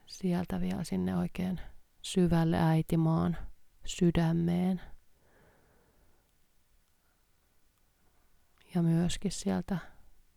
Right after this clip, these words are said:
sydänkeskuksesta ylös kurkkua pitkin sinne päälaelle ja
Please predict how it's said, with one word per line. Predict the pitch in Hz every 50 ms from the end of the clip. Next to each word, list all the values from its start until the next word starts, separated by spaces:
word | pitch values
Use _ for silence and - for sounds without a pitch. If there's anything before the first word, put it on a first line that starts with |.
| _ _ _ _ _ _ _ _ _ _ _ _ _ _ _ _ _ _ - -
sydänkeskuksesta | - - 226 226 220 - 208 196 185 - - 175 170 - - - 175 - - - 170 - - - 180 180
ylös | 180 175 170 170 170 170 165 165 - -
kurkkua | - - 175 175 180 175 175 - - - - - 180 185 175
pitkin | - 202 180 - - - - 196 190 175
sinne | - 196 190 190 190 185 - - -
päälaelle | 190 185 185 185 180 180 175 170 170 165 165 165 160 165 165 165 170 170 170 175 175
ja | 180 180